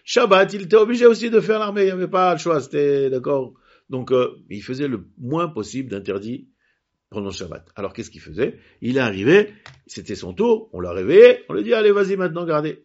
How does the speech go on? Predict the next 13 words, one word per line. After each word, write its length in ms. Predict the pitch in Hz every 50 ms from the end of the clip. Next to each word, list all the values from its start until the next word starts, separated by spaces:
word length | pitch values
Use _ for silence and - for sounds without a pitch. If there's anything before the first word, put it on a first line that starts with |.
| _
Il 120 | - 175 175
est 100 | 160 147
dehors, 480 | 123 135 143 139 139 131 113 113 110
neige, 400 | 120 151 170 170 147 123 101 90
froid, 560 | - - 151 160 170 160 147 127 - - _ _ _ _ _ _ _ _ _ _ _ _ _ _ _ _ _ _
moins, 460 | - 135 151 165 170 175 165 156 151
moins 220 | 139 143 156 170 170
dix, 280 | 160 151 175 151 -
moins 140 | 147 160 160
quinze, 460 | 151 160 165 160 156 143 110 90 87 90
je 120 | 110 123 131
sais 160 | 127 120 98
pas. 300 | - 151 180 180 -